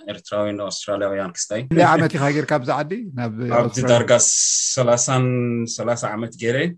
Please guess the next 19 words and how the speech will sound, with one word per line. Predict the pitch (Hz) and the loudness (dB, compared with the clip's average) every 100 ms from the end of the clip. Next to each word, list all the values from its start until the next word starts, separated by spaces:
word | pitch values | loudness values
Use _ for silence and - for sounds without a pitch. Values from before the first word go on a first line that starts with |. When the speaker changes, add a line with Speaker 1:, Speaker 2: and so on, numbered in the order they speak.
| _ | _
Speaker 1:
መንእሰይ | 110 101 - 120 | -10 -6 -2 -4
እንከለኹ | 110 107 101 | -4 -6 -6
እየ | 104 92 | -6 -6
መፅአ | 90 - 98 | -6 -8 -8
ናብ፣ | 98 98 - | -10 -12 -10
አ፣ | 104 98 95 95 95 95 95 | -8 -6 -6 -10 -12 -12 -14
ኣውስትራልያ | 90 98 - 107 98 | -14 -12 -8 -6 -4
ቪክቶርያ። | 92 90 - 113 151 - | -6 -10 -10 -8 -8 -8
ዳርጋ | - 107 98 104 | -6 -6 -4 -4
ሃይ | 104 104 | -2 -2
ስኩል | 107 - 117 | -2 -4 -4
ወዲአ | 107 90 101 | -4 -4 -4
እየ | 101 92 | -2 -4
መፅአ። | 92 - 110 156 170 | -6 -6 -6 -6 -8
መፅእ | 110 95 - | -10 -8 -6
እንከለኹ | 101 - 135 | -6 -2 2
Speaker 2:
ብምንታይ | 165 - 170 | 2 4 4
ኢኻ | 131 | 2
Speaker 1:
ክስታይ | 120 | 0